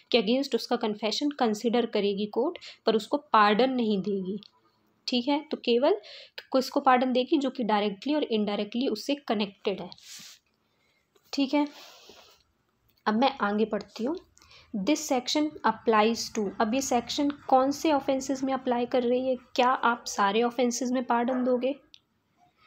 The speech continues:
है ना? कि जैसे for example किसी ने ऑफेंस किया है एक महीने की सज़ा का, तो क्या ये जिसने एक महीने की सज़ा किया उसको पार्डन दे दोगे? तो ये उसी की बात कर रहा है कि किसको पार्डन दोगे? Any offence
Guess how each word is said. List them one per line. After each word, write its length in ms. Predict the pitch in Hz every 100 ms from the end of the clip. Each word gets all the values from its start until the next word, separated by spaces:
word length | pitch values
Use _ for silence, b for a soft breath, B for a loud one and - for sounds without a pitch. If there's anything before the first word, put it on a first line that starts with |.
| b b -
है 80 | 214
ना? 260 | 294 262 - -
कि 60 |
जैसे 320 | 220 214 208 226
for 140 | 233
example 400 | 214 220 202 226 220
किसी 220 | 220 233
ने 120 | 226
ऑफेंस 480 | 220 214 226 220 -
किया 220 | - 240
है 140 | 233 254
एक 280 | 240 226
महीने 360 | 226 214 202 190
की 160 | 190 208
सज़ा 300 | 214 208 190
का, 220 | 196 185 B B B
तो 60 | 214
क्या 140 | 254
ये 120 | 240
जिसने 280 | 214 220 247
एक 140 | 233
महीने 220 | 254 254 240
की 100 | 247
सज़ा 220 | 262 247
किया 140 | 254
उसको 200 | 247 -
पार्डन 300 | 285 269 254
दे 80 | 240
दोगे? 260 | 190 196 208
तो 200 | - -
ये 120 | 233
उसी 280 | - - 247
की 120 | 233
बात 240 | 196 180 -
कर 100 | 202
रहा 100 | 196
है 60 | 196
कि 120 | 233
किसको 360 | - 254 -
पार्डन 320 | 285 269 269 254
दोगे? 300 | 262 302 359 B B B -
Any 300 | 233 247 311
offence 320 | 285 294 285